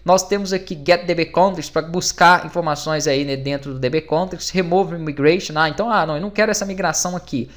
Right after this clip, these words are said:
eu quero excluir ela. Então, dou um Remove Migration, a migração que tiver sido executada sai fora. Temos opções também para o scaffolding, opções para gerar scripts também, né, com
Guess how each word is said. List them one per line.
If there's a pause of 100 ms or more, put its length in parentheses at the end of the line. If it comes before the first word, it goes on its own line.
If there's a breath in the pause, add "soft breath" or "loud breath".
(140 soft breath)
eu
quero
excluir
ela.
Então,
dou
um
Remove
Migration,
a
migração
que
tiver (160 loud breath)
sido
executada
sai
fora. (240 loud breath)
Temos
opções
também
para
o
scaffolding, (460)
opções
para
gerar
scripts
também,
né,
com